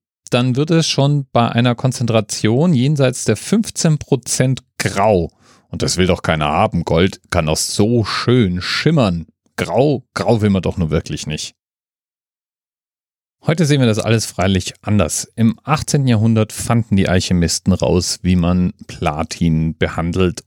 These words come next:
und von anderen Metallen trennen kann. Allerdings ist es aufwendig. Überhaupt auch der Abbau von Platin ist aufwendig. So aufwendig tatsächlich, dass wir nur eine einzige Mine in Betrieb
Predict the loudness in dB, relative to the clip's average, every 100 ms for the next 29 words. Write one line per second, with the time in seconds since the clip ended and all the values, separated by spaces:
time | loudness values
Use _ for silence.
0 | -2 0 2 -2 -2 0 2 0 0 0
1 | 0 0 0 2 0 0 0 2 0 0
2 | -2 -2 -6 _ _ _ _ _ _ -2
3 | 0 2 2 0 -2 -6 -12 _ _ _
4 | -4 0 0 2 0 0 0 0 -2 -6
5 | _ _ _ -2 0 0 0 -4 -2 -2
6 | -4 -2 0 0 0 -4 0 -2 0 -2
7 | -2 -2 -2 0 -2 -4 -4 0 0 2
8 | 0 0 0 0 0 0 -2 0 -2 0
9 | 0 0 -4 _ -2 -2 2 0 0 0
10 | 0 2 2 0 0 -2 0 0 -2 -4
11 | 0 2 2 2 2 2 2 2 0 -2
12 | -2 -4